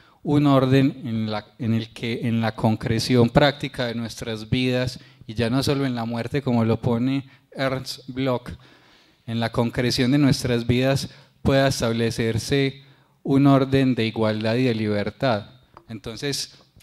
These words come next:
veamos cuál es la obra de la Revolución Francesa.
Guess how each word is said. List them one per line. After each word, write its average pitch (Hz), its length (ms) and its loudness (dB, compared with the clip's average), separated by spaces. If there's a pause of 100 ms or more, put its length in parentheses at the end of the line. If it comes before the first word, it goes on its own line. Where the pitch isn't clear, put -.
(320)
veamos 123 1000 -2
cuál 139 300 4
es 131 80 -2
la 139 180 2
obra 131 380 4
de 113 80 0
la 110 120 0
Revolución 107 600 -4
Francesa. 127 640 2